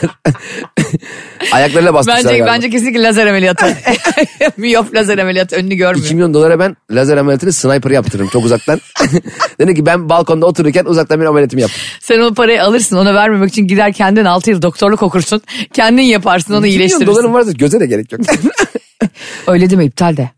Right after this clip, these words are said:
Speaker 1: Niye?
Speaker 2: Yarın gözlerin görmez olursa.
Speaker 1: İki milyon doların var mı?
Speaker 2: Var.
Speaker 1: Oh.
Speaker 2: Ya iğrenç.
Speaker 1: Ellerimle hissederim o iki milyon doları. <laughs>
Speaker 2: Yine de iptal de kanka. Böyle şeyler hiç çağırma.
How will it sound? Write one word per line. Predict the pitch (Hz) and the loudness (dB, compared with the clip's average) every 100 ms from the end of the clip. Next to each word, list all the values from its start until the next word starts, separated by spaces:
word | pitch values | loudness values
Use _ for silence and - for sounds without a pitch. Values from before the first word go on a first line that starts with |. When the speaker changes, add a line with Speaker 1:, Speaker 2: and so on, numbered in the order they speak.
| _ _ _ | _ _ _
Speaker 1:
Niye? | 107 127 180 - _ _ _ _ | -2 0 -2 -10 _ _ _ _
Speaker 2:
Yarın | 156 160 165 | 0 4 4
gözlerin | 160 143 160 160 | 2 2 2 2
görmez | 156 156 165 | 2 2 0
olursa. | 196 - 147 - _ _ _ 104 | -2 -4 -8 -8 _ _ _ -8
Speaker 1:
İki | 101 | -2
milyon | 113 110 | 0 2
doların | 104 95 | 0 0
var | 92 | -2
mı? | 131 - _ _ _ | -4 -8 _ _ _
Speaker 2:
Var. | 147 143 - _ - | -2 -2 -4 _ -6
Speaker 1:
Oh. | 180 139 123 117 - | -6 -8 -14 -12 -2
Speaker 2:
Ya | 349 370 381 | 2 2 2
iğrenç. | 381 403 605 - - | 2 0 -2 -6 -4
Speaker 1:
Ellerimle | 381 165 185 196 208 196 | 0 2 2 2 2 2
hissederim | 170 175 156 | 2 2 2
o | 147 | 2
iki | 123 | 2
milyon | 131 | 0
doları. | 127 127 120 - - - - | 0 -2 -6 -8 -12 -12 -8
<laughs> | 143 - - 123 | -8 -6 -8 0
Speaker 2:
Yine | 190 156 | 0 0
de | |
iptal | 139 - 120 113 | -2 -2 -2 -4
de | |
kanka. | 110 127 113 143 _ _ _ _ _ - | -6 -8 -8 -14 _ _ _ _ _ 0
Böyle | 156 | 0
şeyler | 139 160 147 | 2 0 2
hiç | 151 - | 0 0
çağırma. | 151 131 123 | 0 0 0